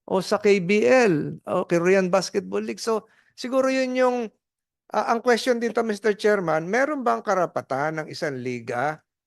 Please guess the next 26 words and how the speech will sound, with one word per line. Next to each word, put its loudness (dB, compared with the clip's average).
na -2
i-overrule, 4
i-override 0
ang -4
batas 0
na -2
ginawa 0
ng -4
Kongreso? -8
Because, -4
ah, 2
tama 0
sinabi -2
ni -4
Chairman, -2
national -2
law 0
yun, 0
Republic -4
Act -6
yun -10
eh. -18
So, -2
hindi -2
pwedeng 2
magpailalim 2